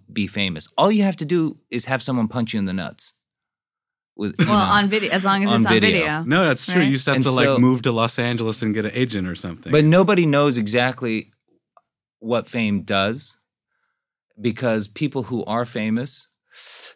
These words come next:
Speaker 1: don't like to talk about being famous, as you can tell,
Speaker 2: Mm-hmm.
Speaker 1: you know, and I'm trying to think more explicitly about it because it is a a driver in our world more than ever,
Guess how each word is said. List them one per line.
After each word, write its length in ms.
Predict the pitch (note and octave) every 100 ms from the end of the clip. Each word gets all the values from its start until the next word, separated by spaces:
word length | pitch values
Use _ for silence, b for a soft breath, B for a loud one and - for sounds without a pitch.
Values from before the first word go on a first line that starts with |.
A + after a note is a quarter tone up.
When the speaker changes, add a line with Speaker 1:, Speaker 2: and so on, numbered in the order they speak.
| -
Speaker 1:
don't 160 | A2
like 140 | A2 A2
to 100 | F#2+
talk 300 | - F2 -
about 240 | A#2+ C3
being 200 | C3+ C3
famous, 500 | B2 B2+ C3+ D3 - - _ -
as 160 | F#2+
you 80 | G#2
can 140 | G2+
tell, 360 | G2 A#2 B2 C3 -
Speaker 2:
Mm-hmm. 300 | G3+ A3+ - -
Speaker 1:
you 140 | A2+
know, 180 | A2 A2
and 400 | A2+ A2 G#2 G2 - _ _ _ _ -
I'm 120 | A#2
trying 240 | A2+ D3 C#3+
to 100 | A#2
think 340 | - F#3 F#3
more 180 | A#2+ G#2+
explicitly 680 | G2 - A#2+ A2 G2+ F#2+ G2+
about 280 | E2+ F#2 F#2
it 120 | -
because 480 | G2+ - B2+ B2 A#2
it 400 | - G#2+ A2 G#2+
is 360 | G#2+ G#2 G2 - _ -
a 100 | G#2 G#2 G#2 _ _ _ _ _ _ _ _ -
a 80 | A2
driver 680 | G#2+ G#2+ A2 A#2+ A2 G2+ E2
in 220 | G#2 G2
our 260 | G2 G#2
world 400 | G2+ G2 G#2+ G2
more 220 | G2+ G2 F#2+
than 180 | F#2 F2
ever, 460 | A2 G#2 A2 G#2